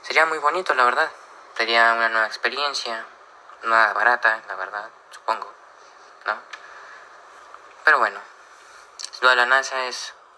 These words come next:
para mí, una de las mejores organizaciones de todo el mundo y espero que en un futuro logren todas sus metas que tienen pensadas hasta el día de hoy.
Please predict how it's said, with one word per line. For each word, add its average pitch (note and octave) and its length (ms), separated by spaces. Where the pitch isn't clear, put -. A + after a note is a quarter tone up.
para A2 200
mí, C3+ 120
una A#2 140
de A2 100
las A2 60
mejores A2 300
organizaciones G#2 640
de G2+ 120
todo B2+ 340
el A2+ 80
mundo A2 420
y G#2 60
espero B2+ 580
que - 80
en G2+ 80
un G2+ 100
futuro C3+ 480
logren A#2 280
todas C3+ 280
sus - 140
metas A2 320
que - 100
tienen - 260
pensadas - 440
hasta - 160
el - 60
día - 100
de - 100
hoy. - 100